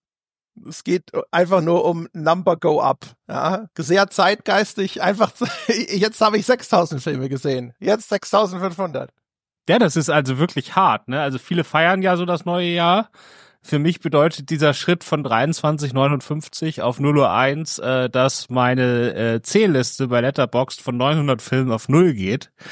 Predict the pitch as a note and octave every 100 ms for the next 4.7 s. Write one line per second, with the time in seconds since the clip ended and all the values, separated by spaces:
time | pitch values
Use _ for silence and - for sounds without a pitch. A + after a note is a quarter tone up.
0 | - - - - C#3+ C#3+ C3+ B2 A#2+ C3
1 | C3+ D3+ D3+ - - _ _ _ _ _
2 | _ _ _ D3 B2 G2 A2 A#2 B2 C3
3 | - C3+ B2+ D3 - E3+ D#3 E3 D#3 F3
4 | B2+ - G#2 - F#2 F#2+ A#2+